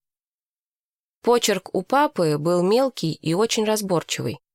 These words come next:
Читая, я как будто становился к папе немножко ближе.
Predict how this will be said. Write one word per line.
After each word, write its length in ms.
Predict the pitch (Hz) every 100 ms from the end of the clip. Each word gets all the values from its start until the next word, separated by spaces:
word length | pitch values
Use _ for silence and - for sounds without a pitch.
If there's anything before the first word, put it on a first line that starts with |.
| _ _ _ _ _ _ -
Читая, 720 | - 185 226 247 240 185 -
я 200 | - 160
как 220 | 160 175 175
будто 240 | 190 190
становился 680 | - 175 175 180 180 175 160
к 100 | -
папе 380 | 202 214 - 143
немножко 600 | 143 151 170 208 - 180
ближе. 460 | 175 156 127 120